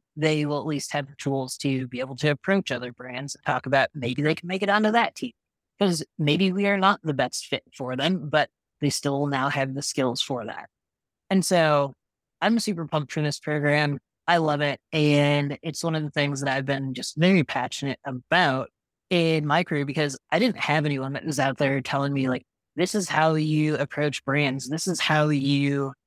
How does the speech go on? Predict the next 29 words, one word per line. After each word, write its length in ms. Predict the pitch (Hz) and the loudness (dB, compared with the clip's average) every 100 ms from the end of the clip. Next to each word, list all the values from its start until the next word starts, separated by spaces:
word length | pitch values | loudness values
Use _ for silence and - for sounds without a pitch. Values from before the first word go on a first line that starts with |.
| _ - | _ -4
get 180 | 151 - | -2 -2
noticed 420 | 156 170 170 - | 0 0 0 -2
by 140 | 127 | -6
brands. 400 | 123 120 104 139 | -6 -8 -10 -6
These 220 | 139 180 170 | 0 0 2
are 100 | 160 | 0
the 100 | 156 | 0
races 320 | 143 143 143 | -2 -2 -2
you 60 | |
have 140 | 131 131 | -2 -2
to 100 | 135 | 0
do." 260 | 139 156 | 2 4
And, 140 | 127 127 | 2 -4
like, 200 | 123 120 - | -10 -8 -2
when 120 | 151 | 2
I 120 | 151 | 2
was 140 | 165 | 2
reaching 360 | 139 147 135 151 | -2 -4 -4 -4
out 180 | 139 143 | -4 -2
to 100 | 147 | -6
people, 460 | - 247 196 226 240 _ _ _ | -6 -6 -2 -2 -4 _ _ _
some 180 | - 226 | 0 2
people 220 | 254 269 | 2 0
were 180 | 262 233 | -2 0
very 300 | 160 165 160 | 4 4 4
nice 300 | 143 160 175 | 2 0 -2
and 120 | 151 | -2
they 140 | 143 151 | -2 0
would 420 | 156 151 147 147 | 0 -2 -4 -8